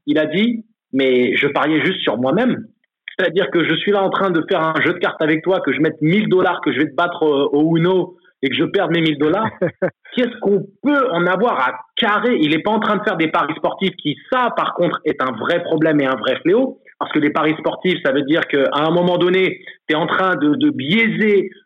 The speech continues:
Speaker 1: euh, le, le résultat final en ayant, euh, une,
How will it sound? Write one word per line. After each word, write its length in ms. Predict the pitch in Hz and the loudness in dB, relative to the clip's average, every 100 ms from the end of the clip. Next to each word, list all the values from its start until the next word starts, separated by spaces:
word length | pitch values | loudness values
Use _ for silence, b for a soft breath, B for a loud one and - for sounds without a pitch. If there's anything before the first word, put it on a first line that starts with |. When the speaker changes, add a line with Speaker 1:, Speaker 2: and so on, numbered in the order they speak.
| - | -6
Speaker 1:
euh, 120 | 139 | -2
le, 320 | 139 147 139 135 | 2 4 4 4
le 100 | 147 | 2
résultat 420 | 139 156 175 170 | 0 0 0 -2
final 500 | - 185 180 175 135 - | 0 0 2 2 0 0
en 400 | 147 147 151 160 | 0 2 2 2
ayant, 640 | 170 175 180 180 165 - - | 2 2 2 2 0 -4 -4
euh, 460 | 135 135 135 135 143 - | -2 0 0 0 -2 -2
une, 160 | 156 | -2